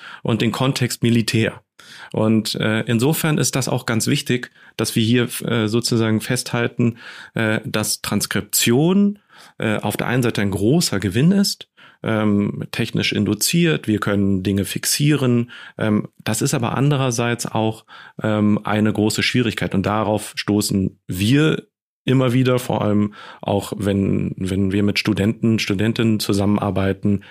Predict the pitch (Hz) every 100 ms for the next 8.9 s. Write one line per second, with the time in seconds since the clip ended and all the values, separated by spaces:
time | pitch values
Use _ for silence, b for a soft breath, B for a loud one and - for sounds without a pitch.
0 | - 107 98 - - 95 - 98 95 110
1 | 98 - 101 117 B B B B B 110
2 | 98 98 - - 92 110 - - - 135
3 | 135 127 - - 92 110 123 131 B B
4 | B B - 107 110 110 - - - 98
5 | 135 143 139 - 107 117 - 101 98 101
6 | 98 101 98 B B B _ - 95 92
7 | 92 92 90 90 - - - 98 98 -
8 | 90 110 127 101 107 104 104 101